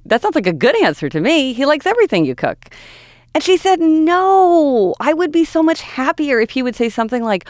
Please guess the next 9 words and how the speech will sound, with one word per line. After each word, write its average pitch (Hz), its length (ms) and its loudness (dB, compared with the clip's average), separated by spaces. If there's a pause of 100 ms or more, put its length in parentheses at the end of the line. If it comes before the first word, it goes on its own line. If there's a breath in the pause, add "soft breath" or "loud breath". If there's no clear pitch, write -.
(300 loud breath)
'Won't 294 280 2
you 302 120 2
make 277 300 0
your 220 100 -2
special 247 540 -4
spaghetti 214 440 -4
and 185 160 -4
meatballs?' 277 560 0
Or, 165 140 0